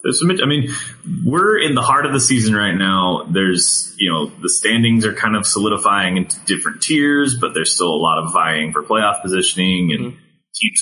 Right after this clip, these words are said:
Speaker 1: cooling and teams heating up. And I'm very interested in all that. Um,
Speaker 2: Yes.
Speaker 1: so we will be touching on more team specific stuff in the future. If,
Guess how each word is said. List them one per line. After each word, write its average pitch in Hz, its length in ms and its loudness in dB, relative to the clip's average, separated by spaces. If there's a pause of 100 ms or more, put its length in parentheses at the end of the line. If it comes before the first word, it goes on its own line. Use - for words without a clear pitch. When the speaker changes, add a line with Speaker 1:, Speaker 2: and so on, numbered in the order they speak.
Speaker 1:
cooling 113 460 2
and 90 120 0
teams 85 220 0
heating 82 280 2
up. 87 220 0
And 78 80 0
I'm 76 140 -2
very 92 300 2
interested - 340 -4
in 78 100 0
all 80 260 2
that. 78 500 -2 (280)
Um, 73 200 0
Speaker 2:
Yes. 67 200 -2
Speaker 1:
so - 400 -4 (320)
we 95 240 2
will 101 220 2
be 95 120 0
touching 90 360 -2
on 78 400 0
more 85 320 0
team 85 300 -2
specific 82 400 -4
stuff 82 260 -2
in 82 60 -2
the 78 80 -8
future. 80 680 -2
If, 90 140 -2